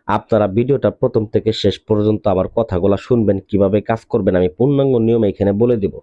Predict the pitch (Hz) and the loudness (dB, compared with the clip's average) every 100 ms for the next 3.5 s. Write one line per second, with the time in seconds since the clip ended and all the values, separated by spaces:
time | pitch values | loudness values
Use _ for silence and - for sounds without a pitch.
0 | _ _ _ _ _ _ _ _ - 113 | _ _ _ _ _ _ _ _ -2 0
1 | 127 117 101 98 110 95 98 95 117 120 | 2 2 0 -2 -2 0 -2 0 0 2
2 | 113 110 90 87 85 98 92 107 - 92 | 2 0 0 0 0 0 0 -2 -2 0
3 | 90 90 101 98 92 | -2 0 -2 0 -2